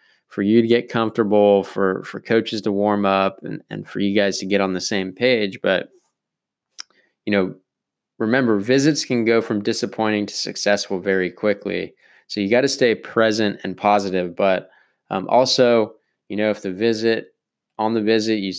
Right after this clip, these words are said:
you simply don't click or mesh well with the coaches, you don't feel like you're on the same page, not always a bad thing. But again, that is another way that, uh, campus visits go wrong. So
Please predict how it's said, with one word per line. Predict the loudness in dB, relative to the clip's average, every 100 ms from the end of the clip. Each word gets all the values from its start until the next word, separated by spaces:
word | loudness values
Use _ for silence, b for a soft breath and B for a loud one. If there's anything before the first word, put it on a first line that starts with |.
| -12
you | -12 -6
simply | -4 -4 -2
don't | -2 -2
click | -4 0 0 0
or |
mesh | 0 0 0
well | 2 2
with | 0
the | -4
coaches, | 0 0 0 -6
you | -4
don't | -6 -2
feel | 0
like | 0 0
you're | -4
on |
the | -4
same | -4 -6 -4
page, | 0 0 0 -4 _ _ _ -4
not | 0 2
always | 2 2 -2
a |
bad | 0 0 0 -4
thing. | -4 -4 -8 _ _ _
But | -2 -2
again, | -2 -2 -2 0 -2
that | -2
is | 0 -2
another | -2 -2 -2 -2
way | -2 -4 -4
that, | -4 -4 -4 -10 _ _ -6
uh, | -6
campus | -6 -6 -4 -6
visits | -6 -6 -6 -10
go | -4 -2
wrong. | 0 0 -2 -4
So | -2 0 -2